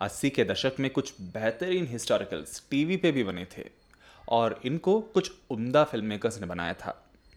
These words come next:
जहां रामानंद सागर के रामायण और बीआर चोपड़ा की महाभारत लोकप्रियता की चरम सीमाओं को पार कर गए, वहीं चोपड़ा साहब की बहादुर शाह जफर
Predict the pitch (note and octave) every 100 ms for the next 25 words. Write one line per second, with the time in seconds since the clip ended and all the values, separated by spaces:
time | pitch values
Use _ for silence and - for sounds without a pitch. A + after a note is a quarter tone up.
0 | - _ - - - A2+ B2 F3 E3+ G2
1 | F#2+ A2+ D3 D3 B2+ B2 B2+ C3 G2 F#2
2 | G2 A#2+ F#2+ D#2+ - B2 B2+ G#2+ F#2 A2
3 | B2 E3 E3 C#3+ D3 D3 B2+ F#2+ F#2 G#2+
4 | A#2 A#2+ F#2 - - - - - B2+ F#3+
5 | F#3+ E3 E3 E3 D#3+ D#3+ C#3 D3 E3 D3
6 | B2+ C3 C3+ D3 - F#2 F#2+ D#3 A#2+ F#2
7 | F2+ F#2+ - - - - - B2+ F3+ A3+
8 | - D#3 D#3 E3 E3 D#3 - D#3 G#2+ A#2
9 | C3+ D3+ - B2+ F#2+ F#2+ A#2+ E2+